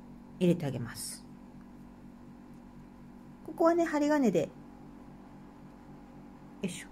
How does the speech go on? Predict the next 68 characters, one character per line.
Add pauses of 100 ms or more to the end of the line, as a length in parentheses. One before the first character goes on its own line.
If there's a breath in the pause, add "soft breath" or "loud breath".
(140)
調
節
可
能
で
す。 (460 loud breath)
こ
ん
な
感
じ。 (420 loud breath)
ま
あ、
こ
う
い
う (140)
隅
っ
こ
の、 (300)
こ
う
い
う
と
こ
ろ
に
ね、
グ
リ
ー
ン
入
れ
て
も
い
い
と
思
い
ま
す
よ。
こ
う
や
っ
て。 (380)
グ
リ
ー
ン
入
れ
て
あ
げ
る
か。 (1160 loud breath)
こ
う
い
う
時
は、